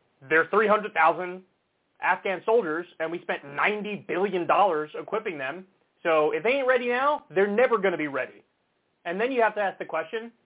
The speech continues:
should we stay there forever? My answer to that is no. What's your answer? So in other words, you should say, even if the worst case scenario happens, what are you gonna do? It's none of our business. It's none of our business.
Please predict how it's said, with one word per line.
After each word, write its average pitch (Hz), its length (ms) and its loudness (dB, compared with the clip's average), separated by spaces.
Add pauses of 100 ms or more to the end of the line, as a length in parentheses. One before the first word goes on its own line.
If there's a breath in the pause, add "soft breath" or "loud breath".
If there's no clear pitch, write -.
(120)
should 170 140 -4
we 185 120 -6
stay 160 160 -2
there 180 120 0
forever? 254 480 2 (480)
My 226 220 -2
answer 285 320 -4
to 226 80 -12
that 247 180 0
is 226 140 -4
no. 190 260 -4
What's 160 240 -10
your 180 140 -6
answer? 120 320 -12 (800)
So 226 60 6
in 247 80 6
other 285 120 4
words, 233 160 2
you 196 120 -10
should 226 180 -4
say, 175 280 -2 (100)
even 269 320 -2 (100)
if 294 180 2 (380)
the 185 60 -8
worst 214 240 -4
case 202 180 -6
scenario 196 340 -6
happens, 175 420 -6 (400)
what - 120 -8
are 226 40 -8
you 247 60 -4
gonna 254 120 -6
do? 269 80 -6
It's - 160 -18
none 175 80 -8
of 190 60 -4
our 202 80 2
business. 190 280 -6 (880)
It's - 80 -18
none 262 100 -4
of 294 40 0
our 285 100 4
business. 156 260 -6